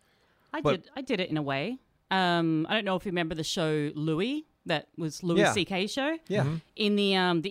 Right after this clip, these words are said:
Speaker 1: intro of his show, um, you know, the theme credit area, he goes into this pizza place and he grabs a massive slice and he's just walking down
Speaker 2: Yeah.
Speaker 1: the street in New York with it. Well, I found that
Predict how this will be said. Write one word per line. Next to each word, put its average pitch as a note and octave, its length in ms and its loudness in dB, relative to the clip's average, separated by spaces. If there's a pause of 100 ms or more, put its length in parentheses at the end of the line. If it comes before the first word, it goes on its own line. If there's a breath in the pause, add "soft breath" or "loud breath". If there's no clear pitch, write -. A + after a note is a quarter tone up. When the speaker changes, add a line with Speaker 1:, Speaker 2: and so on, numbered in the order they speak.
Speaker 1:
intro G#3+ 320 0
of D#3+ 60 -2
his D#3+ 120 -2
show, D#3+ 680 0
um, D3 320 -2
you E3+ 100 -6
know, D3 120 -4
the C#3 80 -12
theme D3 460 -8
credit C#3+ 260 -8
area, C#3 320 -4 (340 loud breath)
he E3+ 440 0
goes F3 280 -2
into D#3+ 140 -8
this D#3+ 140 -8
pizza A3+ 340 -6
place D#3 580 -12 (100)
and D#3 240 -4
he D#3 100 0
grabs D#3 320 -2
a C#3 100 -8 (160)
massive G#3+ 420 -4
slice F#3 380 -6
and F3+ 60 -8
he's D#3 80 -8
just E3+ 140 -16
walking E3+ 360 -4
down D3 460 -2 (240)
Speaker 2:
Yeah. F#3+ 160 2
Speaker 1:
the F3+ 120 -6
street F#3 240 -2
in D#3+ 60 0
New D#3+ 100 2
York G#3 260 0
with D#3 120 -2
it. C#3 160 -4 (300 soft breath)
Well, F#3+ 80 2
I F3 80 2
found F#3+ 340 0
that E3+ 180 0